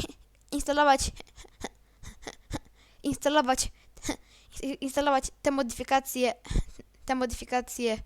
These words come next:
modyfikacje ze strony, ze strony to, to, to wam pokażę, widzowie, widzowie, jak wbijemy sto subsk-, sto subskrypcji, a już bardzo mało,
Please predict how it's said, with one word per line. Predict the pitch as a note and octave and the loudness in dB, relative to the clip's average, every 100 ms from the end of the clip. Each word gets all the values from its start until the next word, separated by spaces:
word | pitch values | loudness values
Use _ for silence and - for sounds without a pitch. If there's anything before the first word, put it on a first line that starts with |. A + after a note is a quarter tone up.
| - - - - - - | -16 -20 -20 -20 -20 0
modyfikacje | B3+ D#4 B3 B3+ B3 - C4+ - - A3 A3+ B3 - - - | 8 8 8 0 -2 4 4 2 -8 -2 0 -2 -10 -20 -14
ze | A3+ B3+ | -4 -2
strony, | - C#4 B3+ C4+ F4 - - - - _ _ - - - _ | 2 4 4 4 2 0 -10 -12 -20 _ _ -14 -14 -14 _
ze | A#3+ C4+ | -6 -4
strony | D#4 E4 D#4+ D4+ | 4 4 4 2
to, | C#4+ C4+ - - | 2 0 -12 -2
to, | C#4+ | 4
to | D4+ | 10
wam | C#4+ | 10
pokażę, | C#4 - C#4+ C4 | 10 10 12 12
widzowie, | A3 - B3+ B3+ A#3+ - - - - - - - - - - - | 12 12 12 12 12 12 4 4 4 2 -12 -12 -6 -8 -8 10
widzowie, | - - C#4+ B3+ B3+ - | 12 12 12 12 12 12
jak | - C#4 B3 | 12 12 12
wbijemy | A3+ C4+ C4+ B3+ | 12 12 12 12
sto | - | 12
subsk-, | C#4 C4 - - - - - A3+ - - - A3 - - - - - - - - - - - - - - - | 6 8 8 8 4 6 6 4 2 2 2 2 -4 -8 -6 -10 -10 0 0 0 -12 -8 -6 -8 -8 6 12
sto | - D4+ | 12 12
subskrypcji, | D4 - D#4 E4 - F4 | 12 12 12 12 12 12
a | C4+ | 12
już | C4+ | 12
bardzo | C4 C4+ C#4 | 12 12 12
mało, | C4 B3 B3 | 12 12 12